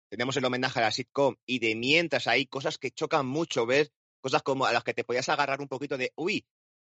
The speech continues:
a ver lo que hay de fondo y, de, y, y querer jugar a averiguar de qué es lo que estaba detrás de todo esto, qué es lo que estaba pasando, cosas como la radio, el, el helicóptero, el apicultor, la expulsión de Geraldine. Cuando, a mí cuando la, la vi la expulsión, a ver, yo no quería saber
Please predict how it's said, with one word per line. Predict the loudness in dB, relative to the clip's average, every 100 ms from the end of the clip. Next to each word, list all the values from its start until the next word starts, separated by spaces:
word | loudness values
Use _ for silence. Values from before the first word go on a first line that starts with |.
| _ _ 0
a |
ver | 2 2
lo | 0
que |
hay | 0
de | -2
fondo | -2 -2 -2
y, | -4
de, | -4
y, | -4 -4
y | -8 -4
querer | -2 -2
jugar | 2 4 6
a |
averiguar | 6 2 -2 2 2
de | 2
qué | -8
es | -8
lo |
que | -8
estaba | 0 2
detrás | 2 -2 -6
de | -4
todo | -4 -2
esto, | -4 -4
qué | -8
es | -8
lo |
que | -10
estaba | 0 0
pasando, | 2 0 0
cosas | -2 -4
como | -4 -6 -2
la | -4
radio, | 2 2 4 2 -2 -2 _
el, | 0 2 2 -4 -10 -8
el | 0 0
helicóptero, | 2 2 2 4 4 4 2 _ _
el | 2
apicultor, | 2 0 -4 -6 2 4 4 2 _
la | -4
expulsión | -4 -8 -4
de |
Geraldine. | 0 0 0 -2 -2
Cuando, | -2
a | -2
mí |
cuando | -4 -2
la, | -2
la | 0 -2
vi |
la | -2
expulsión, | -2 -4 0 2 2 -2 _ -4
a | -2
ver, | -2
yo | -2
no | 0
quería | 2
saber | 2 0